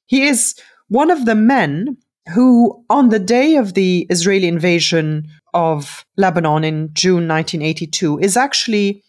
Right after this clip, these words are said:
on his way to Iran to meet with the Office of Liberation Movements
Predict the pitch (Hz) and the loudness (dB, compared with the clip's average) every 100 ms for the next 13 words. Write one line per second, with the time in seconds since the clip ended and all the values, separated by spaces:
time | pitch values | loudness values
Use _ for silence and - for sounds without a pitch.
0 | _ - 226 214 208 190 180 180 180 - | _ -2 0 0 0 0 0 0 -2 -4
1 | 180 180 190 247 196 120 139 _ _ _ | -2 -2 0 0 0 -4 -14 _ _ _
2 | _ - - - _ - 220 220 208 202 | _ -20 -20 -20 _ -2 2 2 2 2
3 | 208 247 262 262 - 202 196 190 196 269 | 4 4 4 0 -2 0 2 0 0 -2
4 | - 294 - - 190 175 202 202 208 208 | -2 -2 -2 -2 -2 0 0 2 2 2
5 | 202 - 185 180 170 170 202 254 175 151 | 0 -2 0 0 0 2 4 4 2 -4
6 | 120 - - - | -6 -6 -6 -6